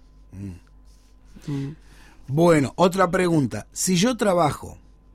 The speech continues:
Speaker 1: tengo, estoy blanqueado, me dice un oyente, "Mi señora puede cobrar el gas,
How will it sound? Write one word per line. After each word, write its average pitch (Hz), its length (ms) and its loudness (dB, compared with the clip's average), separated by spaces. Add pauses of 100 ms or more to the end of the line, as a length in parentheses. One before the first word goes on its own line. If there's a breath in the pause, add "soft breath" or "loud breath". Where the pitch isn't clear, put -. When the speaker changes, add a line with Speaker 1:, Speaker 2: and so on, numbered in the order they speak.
(100)
Speaker 1:
tengo, 110 340 -10 (340)
estoy 135 540 -6
blanqueado, 123 960 -2 (160)
me 101 120 -14
dice 113 240 -8
un 110 120 -6
oyente, 101 480 -10
"Mi 147 120 2
señora 156 460 -2
puede 165 340 -6
cobrar 143 320 -6
el 123 140 -4
gas, 160 320 -2